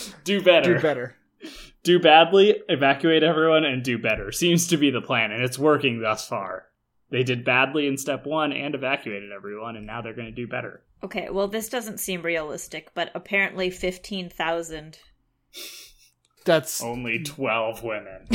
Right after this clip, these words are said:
Speaker 3: <laughs>
Speaker 2: There's twelve women and approximately nineteen children. <laughs>
Speaker 3: Look, it hasn't been a <laughs> prosperous year.
Speaker 1: It was that fourteen thousand nine hundred and sixty men.
Speaker 2: So the, the,
Speaker 3: Uh.
Speaker 2: there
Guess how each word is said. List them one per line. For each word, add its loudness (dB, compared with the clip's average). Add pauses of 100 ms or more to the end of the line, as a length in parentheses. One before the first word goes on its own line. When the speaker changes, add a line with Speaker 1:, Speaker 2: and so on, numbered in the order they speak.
(140)
Speaker 3:
<laughs> -12
Speaker 2:
There's -2
twelve 6
women 2
and -2
approximately 0
nineteen -6
children. -8 (300)
<laughs> -4
Speaker 3:
Look, -8
it -2
hasn't -4
been -4
a -4
<laughs> -18
prosperous -2
year. 0
Speaker 1:
It 2
was 2
that 6
fourteen 0
thousand -2
nine -4
hundred -2
and -12
sixty -6
men. -8
Speaker 2:
So 2
the, -4
the, -6
Speaker 3:
Uh. 6
Speaker 2:
there 10